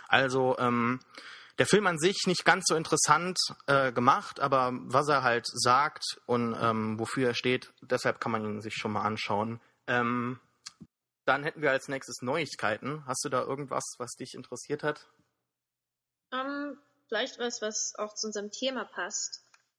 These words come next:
Speaker 2: Ähm, zwar gibt es demnächst, äh, auf dem britischen Sender B B C Three, äh, die, eine dreiteilige Miniserie, äh, nennt sich In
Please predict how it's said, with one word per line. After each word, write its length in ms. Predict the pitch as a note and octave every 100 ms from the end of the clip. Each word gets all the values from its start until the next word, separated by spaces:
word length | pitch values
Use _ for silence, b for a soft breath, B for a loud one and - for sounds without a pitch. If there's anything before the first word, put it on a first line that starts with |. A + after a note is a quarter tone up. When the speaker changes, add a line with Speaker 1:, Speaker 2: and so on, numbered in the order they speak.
| _ _ G3
Speaker 2:
Ähm, 880 | G3 F#3+ G3 F#3+ F#3+ F#3+ F#3 G3+ -
zwar 280 | F3+ G3
gibt 220 | A3 A3+ G#3+
es 280 | - -
demnächst, 800 | G3+ G3 G3 G3+ C#4+ D4+ - - -
äh, 760 | G3 G3 G3 G3 F#3+ F#3+ F#3+ G#3
auf 140 | G#3 -
dem 140 | G#3
britischen 720 | B3 D4 D#4 C4+ A#3+ A#3 A3+ A3 -
Sender 420 | G3+ A#3 G#3+ G3
B 120 | G3+
B 160 | G3+ G3+
C 420 | - - A3+ A3+ _ _
Three, 480 | G#3 G3 G3+ C4 C4+ -
äh, 480 | G#3 G3+ G3+ G3+ G#3 _ _ _ _ _ _ _ _ _ _ -
die, 400 | G3+ G3+ G#3 G#3 -
eine 160 | G#3+
dreiteilige 640 | - G3 C4+ C4+ A#3+ A3
Miniserie, 880 | G#3+ B3 D4 G#3 F#3+ F#3 F#3+ G3+ G3+ F#3
äh, 280 | F#3 F#3+
nennt 240 | G3 G#3 A3
sich 160 | G#3 -
In 240 | C4+